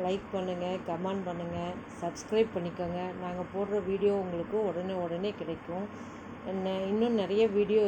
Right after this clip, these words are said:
இருக்கு, நீங்க பாருங்க, இதுக்கு முன்னாடி போட்டதெல்லாம். இ-,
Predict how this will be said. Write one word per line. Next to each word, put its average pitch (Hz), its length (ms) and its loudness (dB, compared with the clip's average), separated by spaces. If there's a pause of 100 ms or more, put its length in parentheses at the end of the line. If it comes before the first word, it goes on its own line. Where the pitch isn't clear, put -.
இருக்கு, 190 340 0 (160)
நீங்க 170 200 -4 (160)
பாருங்க, 175 400 0 (160)
இதுக்கு 165 240 -8 (100)
முன்னாடி 180 300 -4 (100)
போட்டதெல்லாம். 170 640 -4 (2500)
இ-, - 120 -8